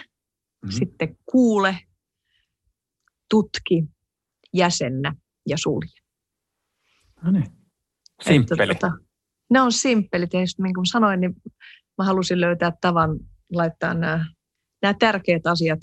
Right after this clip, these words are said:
Speaker 2: yksinkertaiseen muistisääntöön.
Speaker 1: Jos lähdetään sieltä niin kuin parilla lauseella muut, niin kuin käymään
Speaker 2: Mm.
Speaker 1: nämä vaiheet läpi. Nyt, nyt en odota, että sä referoit sun kirjaa tähän
Speaker 2: Niin.
Speaker 1: niin kuin,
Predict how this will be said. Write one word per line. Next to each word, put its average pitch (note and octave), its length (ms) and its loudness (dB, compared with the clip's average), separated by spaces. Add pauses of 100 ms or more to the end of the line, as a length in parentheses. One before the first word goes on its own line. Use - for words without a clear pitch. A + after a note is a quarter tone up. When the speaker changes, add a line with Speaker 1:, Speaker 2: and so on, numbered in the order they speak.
(140)
Speaker 2:
yksinkertaiseen D#3 680 -4
muistisääntöön. D#3 720 -6 (680)
Speaker 1:
Jos C3 300 2
lähdetään D3+ 460 2
sieltä A2 320 0 (460)
niin A#2 160 -2
kuin - 140 -2 (280)
parilla A2 480 2
lauseella G2+ 760 0
muut, A#2 380 -2 (160)
niin A2+ 260 -4
kuin - 200 -6 (140)
käymään F#2+ 420 2
Speaker 2:
Mm. C#2+ 40 -8
Speaker 1:
nämä D#2 220 0 (500)
vaiheet G2+ 500 0
läpi. - 420 -4 (580)
Nyt, A2 180 -2 (160)
nyt A#2+ 200 2
en A2 320 0
odota, G2+ 280 2
että F#2+ 120 -8
sä A2+ 80 0
referoit G#2 520 -2
sun A2 160 -14
kirjaa G2+ 440 0
tähän G#2+ 200 -2
Speaker 2:
Niin. A2+ 140 4
Speaker 1:
niin G2 100 -2
kuin, F#3 400 -10